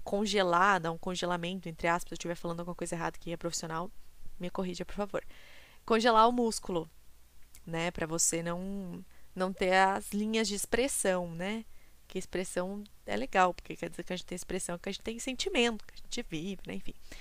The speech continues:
Mas é uma toxina, né, por mais que seja aplicada numa quantidade muito pequena, ainda é uma toxina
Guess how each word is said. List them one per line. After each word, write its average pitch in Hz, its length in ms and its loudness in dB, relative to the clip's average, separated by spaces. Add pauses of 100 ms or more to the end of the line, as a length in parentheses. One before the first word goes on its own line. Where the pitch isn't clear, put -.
(600)
Mas 214 160 8
é 262 80 12
uma 277 80 8
toxina, 285 600 -2 (220)
né, 196 160 8
por 220 160 0
mais 196 220 2
que - 80 -6
seja 220 160 0
aplicada 190 520 4
numa 180 160 -2
quantidade 180 460 0
muito 175 220 -6
pequena, 208 520 0
ainda 208 560 6
é 294 80 4
uma 285 160 4
toxina 349 680 2